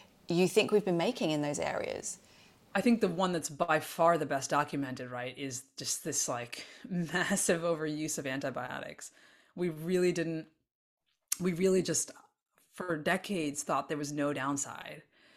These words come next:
Speaker 2: And, and you saw it in the, you know, the neosporins and the antibacterial soaps and the,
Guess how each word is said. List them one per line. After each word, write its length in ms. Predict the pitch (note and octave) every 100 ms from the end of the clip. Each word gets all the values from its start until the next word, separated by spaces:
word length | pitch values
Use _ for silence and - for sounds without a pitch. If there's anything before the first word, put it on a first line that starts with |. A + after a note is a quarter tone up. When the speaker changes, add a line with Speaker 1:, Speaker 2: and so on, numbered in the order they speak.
| - -
Speaker 2:
And, 240 | D#3 D3+ D#3+
and 140 | E3
you 60 | E3
saw 320 | - D3+ D3+
it 80 | C3+
in 220 | D3 C#3+
the, 240 | C#3 C3 -
you 100 | C3+
know, 140 | B2+
the 280 | B2+ B2+ B2 B2+
neosporins 1160 | D#3 D3+ - F#3+ F#3 F3 E3+ D#3+ D#3 D#3 D3
and 240 | C#3 C3+ C3
the 60 |
antibacterial 720 | C#3 D3+ D3 C#3+ C#3 D#3 C#3+ C3
soaps 760 | - F#3 D#3 D3+ C#3+ - -
and 200 | C#3 B2+
the, 180 | B2+